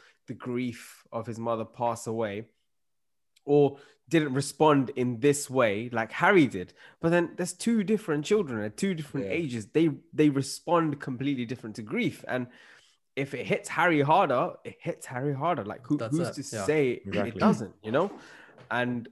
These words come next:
Speaker 1: yeah, so he, I definitely commend him to be able to kind of take that jump and just go, "No, I need to look after my, to wife and kids." And I was just like, I was just shocked at hearing how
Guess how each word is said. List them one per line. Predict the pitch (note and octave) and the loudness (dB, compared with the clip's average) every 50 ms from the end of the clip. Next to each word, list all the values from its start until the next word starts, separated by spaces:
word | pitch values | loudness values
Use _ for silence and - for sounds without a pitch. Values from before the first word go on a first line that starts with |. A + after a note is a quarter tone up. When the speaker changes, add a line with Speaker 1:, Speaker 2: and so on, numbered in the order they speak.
| _ _ | _ _
Speaker 1:
yeah, | A2+ B2 D#3 E3 C#3 | -2 0 0 0 0
so | - - B2 A#2 | -2 -2 -4 -4
he, | A#2 C3 D3 C#3+ B2+ A2+ - - _ _ _ _ - - | 0 0 0 0 0 -4 -12 -20 _ _ _ _ -14 -10
I | - - - _ _ _ _ - | -10 -10 -10 _ _ _ _ -2
definitely | E3 E3+ D#3+ - C3+ A#2+ A2+ | -2 -2 0 -2 -4 -4 -4
commend | A#2 - A#2+ A#2+ B2+ B2+ A#2+ A#2+ | -4 -6 -4 -2 -2 -2 -2 -2
him | A2+ A2 | -4 -6
to | G2+ A#2 | -6 -6
be | G#2 G#2+ G#2 | -6 -6 -6
able | G#2+ - | -6 -8
to | - _ | -12 _
kind | - G#2+ G2 G2 | -10 -10 -8 -10
of | F#2 _ | -14 _
take | - - A2 G2 _ | -14 -14 -14 -12 _
that | - G2+ - - _ _ | -12 -12 -12 -12 _ _
jump | - - A2 A2+ G#2+ - - | -10 -8 -8 -8 -8 -12 -16
and | D#2+ G2+ F#2 | -16 -16 -16
just | G2 G2+ - | -16 -18 -14
go, | _ G#2 G2+ F#2+ - - | _ -8 -8 -8 -10 -8
"No, | G#2+ A#2 | -8 -8
I | G#2+ G2 F#2+ | -6 -8 -10
need | G2+ G#2 G#2+ - | -10 -12 -12 -12
to | - | -12
look | G2 F#2+ - - | -14 -14 -10 -8
after | A2 A2 - _ - G2+ | -8 -8 -8 _ -14 -10
my, | G#2 G2+ G2+ G2+ - _ - - _ _ _ _ | -10 -8 -8 -10 -12 _ -20 -20 _ _ _ _
to | - - | -20 -20
wife | - G2+ G#2+ G#2+ G#2+ A2 - - | -12 -8 -6 -6 -6 -6 -10 -14
and | F#2 G2 | -16 -16
kids." | F#2 - C#3 C3+ A2+ G#2+ | -6 -4 -4 -4 -4 -6
And | - G2+ G2+ - _ _ _ _ _ _ _ _ _ _ _ _ _ _ | -12 -14 -14 -14 _ _ _ _ _ _ _ _ _ _ _ _ _ _
I | - G#3+ | 0 2
was | G#3 G#3 | 2 2
just | G3 D3+ C#3+ - | 0 -4 -4 -2
like, | B2+ A2+ G#2 - - - | -4 -4 -4 -6 -12 -12
I | - | -10
was | D3+ D#3+ | -10 -8
just | - B2+ - | -8 -10 -10
shocked | - - - - E3 D#3+ - - - | -10 -6 -2 -2 -4 -4 -6 -6 -4
at | B2 A2+ G#2+ | -4 -4 -4
hearing | - - - C3+ C3 C3 B2+ B2 A#2 A#2 | -6 -4 -2 0 2 2 2 0 -2 -4
how | A2 A#2 A2+ A2+ A2+ A#2 A#2 A2+ A2+ | -2 0 2 4 4 4 2 0 -4